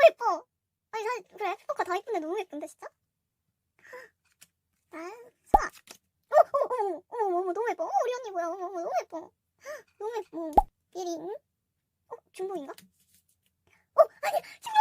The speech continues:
아니야. 중복 아니에요, 여러분. 중복 아니야. 아, 저 약간 처음에 중복인, 이, 왜, 이 비슷하게 생겨서.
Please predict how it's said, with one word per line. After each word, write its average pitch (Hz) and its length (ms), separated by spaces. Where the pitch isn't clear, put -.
아니야. 807 500
중복 679 200
아니에요, 554 200
여러분. 508 180
중복 508 220
아니야. 440 240
아, 403 60
저 381 100
약간 349 220
처음에 415 160
중복인, 370 480
이, 392 60
왜, 349 200
이 392 140
비슷하게 415 300
생겨서. 320 440